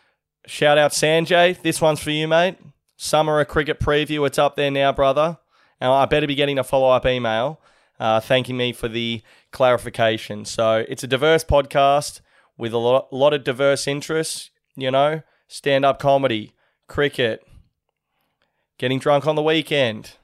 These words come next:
other stuff. You guys get it, okay? I'm a three-dimensional man, and I won't apologize for it. So if you're into cricket, uh, that's already up.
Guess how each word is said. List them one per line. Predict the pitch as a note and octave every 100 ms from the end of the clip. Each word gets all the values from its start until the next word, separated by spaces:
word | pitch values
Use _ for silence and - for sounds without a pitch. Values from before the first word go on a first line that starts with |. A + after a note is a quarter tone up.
| _ _ _ _ _ _ _ -
other | F3 E3+ D#3+
stuff. | - C3 A2+ A2+ -
You | F#3+
guys | F#3 D3 A2
get | - A2+ B2+
it, | -
okay? | C#3 C3+ D#3+ E3
I'm | D3 D3
a |
three-dimensional | C3+ E3+ F#3 F3 D#3+ D3 C#3+ B2+
man, | A#2 A2+ A#2
and | A2+
I | A2
won't | A2 A2
apologize | G#2+ G#2+ G#2 G2+ G#2 G2+
for | - G#2 G2+
it. | -
So | A2+ A2+ A2+
if | B2+ A#2
you're | C#3
into | D3+ C#3+
cricket, | - C3 B2+ B2+ - _ _ _ _ _ _
uh, | - G#2+ G#2
that's | G2+ B2+ -
already | C#3 B2 A#2+ A#2
up. | B2 D#3+